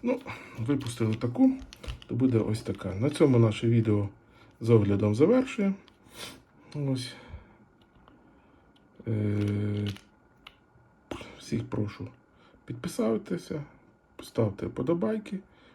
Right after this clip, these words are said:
пишіть коментарі. Далі буде. Ще дві монети в мене лежать. Подивлюсь. Я ж кажу, трошки хворів, було не до монет. Ось. Будемо далі дивитися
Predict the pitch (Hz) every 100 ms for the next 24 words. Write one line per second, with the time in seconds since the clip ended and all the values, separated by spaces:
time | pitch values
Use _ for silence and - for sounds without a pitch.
0 | _ - - 120 117 - 113 123 127 165
1 | 214 214 - _ _ _ - - - -
2 | 117 107 107 110 202 220 208 190 - 120
3 | 110 110 110 143 202 180 175 160 156 151
4 | 151 139 - - - 117 110 110 110 -
5 | _ _ - - - - - _ - 107
6 | - - 113 110 117 110 - 113 - 202
7 | 180 123 113 107 107 101 101 104 143 202
8 | 190 - - - - - - - - -
9 | 143 139 - - _ - _ _ _ -
10 | 113 113 104 117 117 101 110 156 - -
11 | 156